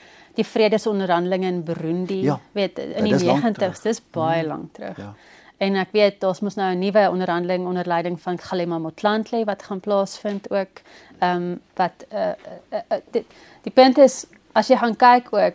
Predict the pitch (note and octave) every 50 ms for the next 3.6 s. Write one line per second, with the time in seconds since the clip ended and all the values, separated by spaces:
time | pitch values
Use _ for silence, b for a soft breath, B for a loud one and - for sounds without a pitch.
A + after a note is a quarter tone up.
0 | - - G3+ G3 - - - G#3+ - - - A3 A3+ A#3 - C#4 C4+ B3 - A3+
1 | F#3+ F3+ F3+ - - - - G#3 G3 G3+ F#3+ G3+ G3 - - D#3+ - - F3+ -
2 | - D#3+ - - - - F#3 D#3+ D#3 D#3 - G#3 G#3+ G#3+ G#3+ - - - G#3 A3
3 | A3+ A#3 A3+ - - - F3+ E3+ E3+ - - -